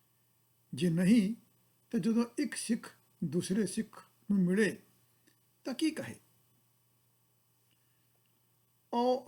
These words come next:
ਅੱਜ ਅਸੀਂ ਇਹਨਾਂ ਕੁਝ ਸਵਾਲਾਂ ਦੇ ਬਾਰੇ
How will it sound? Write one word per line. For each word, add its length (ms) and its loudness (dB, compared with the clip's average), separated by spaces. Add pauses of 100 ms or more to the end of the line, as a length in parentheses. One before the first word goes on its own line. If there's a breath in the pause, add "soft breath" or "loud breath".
ਅੱਜ 100 2 (120)
ਅਸੀਂ 440 -2 (1500)
ਇਹਨਾਂ 180 0
ਕੁਝ 220 -6
ਸਵਾਲਾਂ 340 -4
ਦੇ 120 -4
ਬਾਰੇ 400 -4